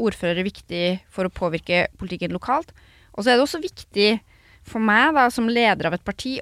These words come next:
å ha gode folk rundt omkring i landet som kan fortelle meg hva folk er opptatt av. Det at vi har en ordfører i Vanylven da, på Vestlandet, og i Nittedal her på Østlandet, dem kan jo jeg snakke med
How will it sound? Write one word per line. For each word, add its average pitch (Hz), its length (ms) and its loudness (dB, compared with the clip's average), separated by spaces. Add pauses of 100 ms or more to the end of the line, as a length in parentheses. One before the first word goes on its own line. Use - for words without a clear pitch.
å 214 80 -2 (160)
ha 202 400 0 (640)
gode 233 420 0
folk 226 380 -4
rundt 233 240 -8
omkring 233 240 -10
i 220 80 -6
landet 185 400 -6
som 240 100 -6
kan 226 280 -6 (360)
fortelle 226 540 0
meg 302 320 2
hva 254 100 -4
folk - 220 -4
er - 80 -8
opptatt - 240 -6
av. 302 180 2
Det 233 140 4
at 233 80 -6
vi 247 80 0
har 233 240 2
en 233 100 0
ordfører 196 480 0
i 262 140 -2
Vanylven 190 720 0
da, 185 80 4 (160)
på 196 80 -4
Vestlandet, 180 560 -4 (420)
og 220 140 -2
i 254 80 4
Nittedal 185 560 0
her 208 260 4
på 208 140 -6
Østlandet, 180 560 0 (880)
dem 311 320 2 (160)
kan - 160 0
jo 233 140 0
jeg 208 160 -2
snakke - 420 -10
med 320 140 -2